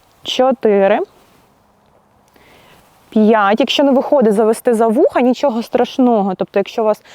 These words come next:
трішки буде менша амплітуда, вам некомфортно в плечі. І ще чотири. Три. І два.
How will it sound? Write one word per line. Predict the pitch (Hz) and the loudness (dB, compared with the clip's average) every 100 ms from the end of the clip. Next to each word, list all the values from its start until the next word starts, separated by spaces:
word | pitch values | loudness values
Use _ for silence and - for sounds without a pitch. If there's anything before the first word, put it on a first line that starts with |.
| - | -12
трішки | - - 233 | -10 -6 -2
буде | 226 240 | 0 0
менша | 247 240 - | -2 -4 -4
амплітуда, | 214 208 220 220 339 262 | -6 -4 -4 -2 -2 0
вам | 214 220 | 0 -2
некомфортно | 233 240 220 208 208 208 208 214 | -4 -4 -6 -4 -6 -4 -4 -6
в | - | -8
плечі. | 208 190 170 - - - _ _ _ _ _ _ _ _ | -8 -6 -8 -12 -20 -20 _ _ _ _ _ _ _ _
І | 214 214 | -2 -2
ще | - - 185 185 _ _ _ _ | -4 -8 -8 -8 _ _ _ _
чотири. | - 214 190 - 196 269 208 _ _ _ _ _ _ _ _ _ _ _ _ _ _ _ _ _ _ _ _ | -4 -2 -2 -2 -2 -2 -4 _ _ _ _ _ _ _ _ _ _ _ _ _ _ _ _ _ _ _ _
Три. | 202 202 190 247 _ _ _ _ _ _ _ _ _ _ | 0 2 0 -2 _ _ _ _ _ _ _ _ _ _
І | 208 190 - _ _ _ _ _ _ _ | -4 -4 -6 _ _ _ _ _ _ _
два. | 185 202 180 196 190 | -6 -4 -2 0 0